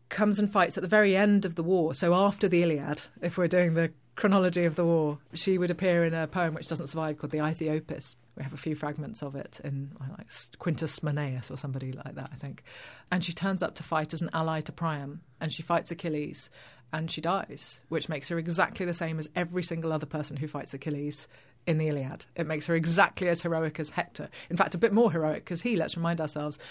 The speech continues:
when he, um, is faced with single combat with Achilles, runs away. He literally runs away until the goddess Athene comes down in disguise as one of his friends and says,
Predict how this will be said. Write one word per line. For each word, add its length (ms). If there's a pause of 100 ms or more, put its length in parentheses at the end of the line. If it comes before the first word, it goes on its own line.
(160)
when 120
he, 360
um, 260
is 120
faced 340
with 220
single 260
combat 520 (200)
with 100
Achilles, 320
runs 280
away. 380 (400)
He 220
literally 600
runs 240
away 320
until 240
the 60
goddess 300
Athene 340
comes 220
down 180
in 100
disguise 720 (280)
as 100
one 100
of 60
his 140
friends 320
and 120
says, 280